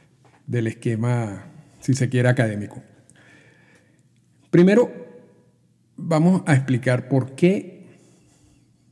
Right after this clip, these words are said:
Bryce Harper y Manny Machado son distintos al resto de los agentes libres de este año,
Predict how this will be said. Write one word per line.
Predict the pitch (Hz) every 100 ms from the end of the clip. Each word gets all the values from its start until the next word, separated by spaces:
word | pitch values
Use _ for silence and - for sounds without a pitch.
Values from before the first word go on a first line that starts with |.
| _ _ _ _ -
Bryce | 135 143 139 127
Harper | 139 127 - 131 117 -
y | -
Manny | 117 123 127
Machado | 123 113 123 113 117
son | - 117
distintos | 120 - - 123 120 113 110 - - _ _ _ _ _ _ _ _ _ _ _
al | 123 113
resto | 123 117 - 131 123 123 -
de | 131 120
los | 117 110
agentes | 120 135 135 139
libres | 139 139 131 127 123 -
de | 127
este | 113 151
año, | 131 113 92